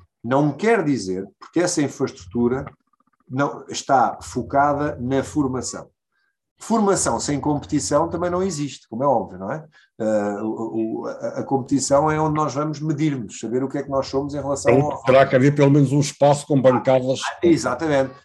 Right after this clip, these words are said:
Speaker 1: Não será um espaço com bancadas da mesma dimensão que temos, por exemplo, um pavilhão João Rocha, ou que temos um multidesportivo. Será aquilo que é adequado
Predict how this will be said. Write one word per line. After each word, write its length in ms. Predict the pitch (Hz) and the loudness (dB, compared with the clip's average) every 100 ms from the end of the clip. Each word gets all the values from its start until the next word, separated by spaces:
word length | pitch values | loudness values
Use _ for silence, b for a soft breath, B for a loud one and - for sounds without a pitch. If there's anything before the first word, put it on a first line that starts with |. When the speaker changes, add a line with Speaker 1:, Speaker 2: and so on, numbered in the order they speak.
| - | -6
Speaker 1:
Não 400 | 147 202 220 214 | 0 4 4 4
será 640 | - 226 233 214 127 113 _ - | 0 0 2 4 2 -2 _ -14
um 220 | 110 110 | -12 -10
espaço 640 | 110 - 160 151 117 - | -12 -6 0 0 0 -8
com 160 | 92 90 | -12 -8
bancadas 720 | 113 120 143 151 170 214 214 - _ _ _ | -6 -4 -2 0 0 -2 -10 -16 _ _ _
da 160 | 123 151 | -4 0
mesma 680 | 180 185 135 117 95 90 107 | 2 2 0 -6 -12 -14 -14
dimensão 1300 | 98 127 135 143 143 139 127 - 147 151 175 220 _ _ _ _ | -2 2 4 4 2 2 -2 0 2 2 2 -2 _ _ _ _
que 80 | 151 | -6
temos, 360 | - 156 156 156 | 2 4 4 0
por 120 | 165 | -4
exemplo, 320 | 151 165 175 | -2 -2 -2
um 60 | 185 | -2
pavilhão 560 | 190 185 196 202 202 | -2 -2 -2 -2 -2
João 200 | 190 226 | -4 -2
Rocha, 440 | 202 214 214 214 123 | 0 0 0 -8 -8
ou 160 | 123 | -10
que 80 | - | -6
temos 240 | 143 139 | -6 -4
um 80 | 156 | -2
multidesportivo. 680 | 170 170 190 - _ 196 190 | -2 -2 -6 -12 _ -6 -6
Será 440 | - - 185 104 - b b | -4 2 2 2 -4 b b
aquilo 400 | 131 117 196 202 | -10 -6 -4 -2
que 160 | - 151 | 0 2
é 60 | |
adequado 840 | 135 147 160 151 165 196 220 247 | 2 0 -4 0 4 4 2 -2